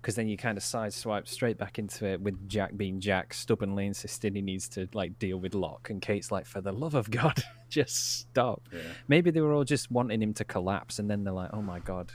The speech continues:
Speaker 1: you know,
Speaker 2: Mm-hmm.
Speaker 1: we can, we can sort him out now."
Speaker 2: Yeah.
Speaker 1: Uh, and Kate drugs him, <laughs> which is the only way to stop him, I think. It's like putting, putting down a, an elephant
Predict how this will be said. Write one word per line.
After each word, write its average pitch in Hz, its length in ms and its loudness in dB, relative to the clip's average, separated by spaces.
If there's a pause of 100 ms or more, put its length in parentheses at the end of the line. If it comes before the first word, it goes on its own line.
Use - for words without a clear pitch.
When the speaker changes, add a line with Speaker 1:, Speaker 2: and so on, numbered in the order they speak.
(100)
Speaker 1:
you 101 80 -8
know, 90 200 -6 (100)
Speaker 2:
Mm-hmm. 101 300 -8 (500)
Speaker 1:
we 104 80 -2
can, 98 460 0
we 127 180 2
can - 200 -2
sort 95 280 0
him 92 100 -2
out 107 200 -2
now." 76 240 -10 (100)
Speaker 2:
Yeah. 85 200 -8 (1040)
Speaker 1:
Uh, 104 420 6
and 104 320 4
Kate 110 260 2
drugs 101 320 0
him, 98 140 0
<laughs> - 760 2
which 180 280 4
is - 100 4
the 139 120 2
only 123 180 2
way 117 120 6
to 120 100 -2
stop - 320 2
him, 101 160 -2 (100)
I 156 60 4
think. 92 400 -4 (380)
It's 123 240 4
like 120 160 2
putting, 127 260 6
putting 135 380 8
down 117 280 8
a, 107 120 6
an 110 180 2
elephant 104 600 2